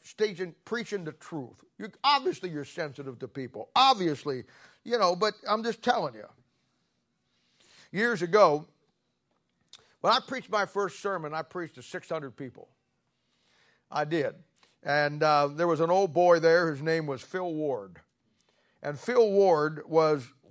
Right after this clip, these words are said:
one of the guys that hang out with Tommy Thomas, who really was one who mentored, you know, uh, Mel Sabaka, who mentored me. And Phil Ward, uh, you know, back in Canton, Ohio in the thirties and twenties, there was a,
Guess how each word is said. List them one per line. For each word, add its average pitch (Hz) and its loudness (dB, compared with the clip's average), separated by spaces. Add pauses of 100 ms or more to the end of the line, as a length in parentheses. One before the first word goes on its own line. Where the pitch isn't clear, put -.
(140)
one 175 0
of 190 -2
the 175 0
guys 160 2
that 139 -4
hang 165 -4
out 156 -4
with 135 -16
Tommy 156 -8
Thomas, 135 -8
who 151 -4
really 170 -2
was 143 -4
one 156 -2
who 143 -6
mentored, 139 -6 (500)
you 160 -6
know, 143 -2
uh, 131 -2
Mel 147 0
Sabaka, 135 0
who 135 -6
mentored 131 -6
me. 127 -8 (540)
And 147 -4
Phil 247 2
Ward, 180 2 (240)
uh, 160 2
you 233 -8
know, 214 2
back 214 -2
in 175 -10
Canton, 185 -6
Ohio 151 -4
in 135 -8
the 127 -10
thirties 143 -10
and 131 -16
twenties, 143 -10
there 156 -10
was 139 -10
a, 135 -10